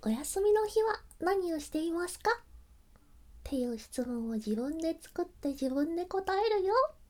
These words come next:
<laughs> お休みの日は、パンを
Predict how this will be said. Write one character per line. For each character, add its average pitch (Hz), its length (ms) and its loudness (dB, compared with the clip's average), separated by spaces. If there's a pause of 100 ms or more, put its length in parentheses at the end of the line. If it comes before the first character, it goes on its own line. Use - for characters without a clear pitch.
<laughs> - 1900 -6
お 226 40 -2
休 359 320 -2
み 440 100 4
の 427 160 4
日 427 160 0
は、 349 420 -2 (960)
パ 381 180 -2
ン 262 280 -4
を 285 280 -4